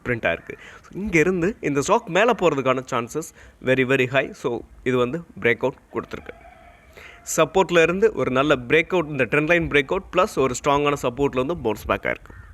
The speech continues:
ஓகே, ஸ்டாப் லாஸ் நம்ம already பார்த்துட்டோம். So, நெக்ஸ்ட் ஸ்டாக்கை அனாலிசிஸ் பண்ணுவோம். நெக்ஸ்ட் ஸ்டாக் ஹெச் ஏ எல். ஹெச் ஏ எல் ஒரு, அதோட all time high ரொம்ப இல்ல.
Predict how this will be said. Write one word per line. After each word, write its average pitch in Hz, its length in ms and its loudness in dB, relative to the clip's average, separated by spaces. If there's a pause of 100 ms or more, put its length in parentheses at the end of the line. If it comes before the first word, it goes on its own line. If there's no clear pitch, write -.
(800)
ஓகே, 101 220 -14 (500)
ஸ்டாப் 185 340 0
லாஸ் 196 200 0
நம்ம 127 260 2
already 131 200 0 (180)
பார்த்துட்டோம். 151 480 -2
So, 92 400 -4 (1120)
நெக்ஸ்ட் 131 340 -4
ஸ்டாக்கை 139 300 -4 (1400)
அனாலிசிஸ் 131 380 -4
பண்ணுவோம். 76 300 -10 (1200)
நெக்ஸ்ட் 151 120 4
ஸ்டாக் 131 480 0 (160)
ஹெச் 120 220 0
ஏ 113 140 4
எல். - 100 -8 (680)
ஹெச் 160 260 2
ஏ 233 180 6
எல் 220 160 0 (640)
ஒரு, 104 680 0 (420)
அதோட 151 200 4
all 156 280 4
time 214 200 2
high 170 180 2
ரொம்ப 131 240 2
இல்ல. 117 180 0